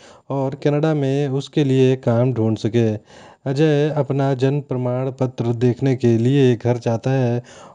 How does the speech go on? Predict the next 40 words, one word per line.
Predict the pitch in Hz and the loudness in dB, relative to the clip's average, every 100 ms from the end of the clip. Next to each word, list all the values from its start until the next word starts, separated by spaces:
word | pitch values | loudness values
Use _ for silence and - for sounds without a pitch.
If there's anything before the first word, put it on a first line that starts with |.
| - | -4
और | 151 175 | 0 2
उसे | 170 | 0
पता | 156 156 | 0 0
चलता | 160 160 151 | 0 0 -2
है | 156 156 | 0 0
कि | 151 156 143 147 | 2 2 2 0
उसका | 139 131 - 135 | -2 -4 -2 0
असली | 131 135 156 | 0 -2 -2
नाम | 151 131 131 131 | 2 2 0 -2
अजय | 123 123 | -4 -2
मल्होत्रा | 123 120 117 127 131 131 | -2 0 -2 -2 0 2
है | 117 117 113 - - - - | 2 0 -2 -8 -20 -20 -10
और | 131 131 135 | -4 -2 0
उसके | 135 - | -2 0
पिता | 131 147 143 143 | 0 0 2 2
डॉक्टर | 135 123 - 135 | 2 0 0 -2
रवि | 123 117 123 | 0 0 0
मल्होत्रा | 120 117 - 120 117 104 - - - - | 0 -2 -2 0 0 -2 -12 -20 -20 -16
अभी | 143 135 180 | -8 0 0
भी | 156 156 | 4 2
जीवित | 151 120 123 123 - | 2 0 0 0 0
हैं, | 127 120 120 | 2 2 0
जो | 110 139 | -2 0
एक | 139 135 135 | 2 0 0
मरीज | 131 127 135 143 | 0 2 2 0
के | - - 131 | -4 -2 -2
अंग | 135 135 139 127 | -2 -4 -4 -6
को | - 131 131 | 0 2 2
चुराने | 131 127 123 127 147 | 2 2 2 2 0
के | - | 0
लिए | 131 120 131 | 0 2 2
जेल | 127 113 123 | 2 0 2
में | 120 113 113 - - - - 139 | 0 -2 -4 -8 -20 -20 -16 -8
उम्र | 165 165 | -4 -2
कैद | 160 147 | 2 0
की | 135 - 131 147 | 0 0 2 2
सज़ा | 147 - - 117 120 117 | -2 -10 -2 2 2 2
काट | 123 120 113 - | 0 0 0 0
रहे | 120 | -2
हैं। | 123 127 110 | 0 0 -2